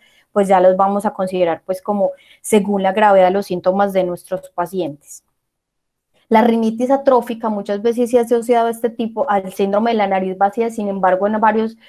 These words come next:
artículos, eh, actuales los difieren en dos patologías diferentes, y la rinitis atrófica se considera como una condición que es crónica,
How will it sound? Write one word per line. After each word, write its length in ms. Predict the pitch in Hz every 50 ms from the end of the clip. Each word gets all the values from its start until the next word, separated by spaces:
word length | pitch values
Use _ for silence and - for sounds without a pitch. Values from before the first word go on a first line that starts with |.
| - - _ - - - -
artículos, 800 | 208 208 202 - 240 220 226 - - 226 226 226 233 226 226 -
eh, 220 | 214 208 202 196 196
actuales 540 | 196 190 - - 202 196 185 190 196 196 -
los 340 | 226 226 214 208 202 196 185
difieren 520 | 202 196 196 190 196 185 185 185 196 220
en 160 | 214 208 202
dos 160 | 190 190 185 185
patologías 680 | - 202 196 220 214 208 202 202 - 185 180 185 190
diferentes, 720 | 220 220 226 233 226 240 220 208 196 196 - 202 220 - _ _ _ _ _ _ _ _ _
y 400 | - 226 220 214 208 - - _
la 160 | - 226 214 208
rinitis 420 | 220 214 220 214 208 - 240 247
atrófica 440 | 262 - 233 214 220 - - 240 240
se 120 | 240 233
considera 400 | - - - - 202 185 190 196
como 200 | - - 220 202
una 120 | 185 190 190
condición 560 | - - 226 226 208 208 202 - 190 170 175
que 100 | - 208
es 80 | 208 -
crónica, 640 | _ - 262 247 226 220 214 220 226 - 220 226